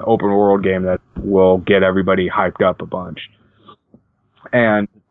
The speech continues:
I know, I know that's not that simple, but it's just like, I wonder why those games can't get, there's so many great arcade games that have nothing to do with Street Fighter or Ninja Turtles or X-Men, 'cause, like, everybody talks about, because they heard about it on YouTube.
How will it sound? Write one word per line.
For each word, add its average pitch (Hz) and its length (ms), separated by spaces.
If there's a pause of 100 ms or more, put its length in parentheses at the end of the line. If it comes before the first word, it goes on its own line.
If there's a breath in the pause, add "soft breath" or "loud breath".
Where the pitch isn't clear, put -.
I 185 120
know, 180 300
I 160 120
know 160 200
that's 143 240
not 127 200
that 117 280
simple, 127 300
but 120 140
it's - 80
just 120 140
like, 107 160 (340)
I 151 120
wonder 156 460
why 101 240
those 101 320
games 95 480
can't 104 220
get, - 200
there's 247 300
so 147 140
many 135 240
great 107 420
arcade 104 460
games 110 340
that 101 140
have 104 120
nothing 113 380
to 107 100
do 104 220
with 101 180 (600)
Street 110 280
Fighter 107 360
or 101 40
Ninja 101 260
Turtles 107 300
or 92 160
X-Men, 107 440
'cause, 104 80
like, 104 160
everybody 117 420
talks 107 300
about, 98 320 (460)
because 127 200
they 127 100
heard 120 240
about 113 220
it 107 80
on 101 160
YouTube. 98 480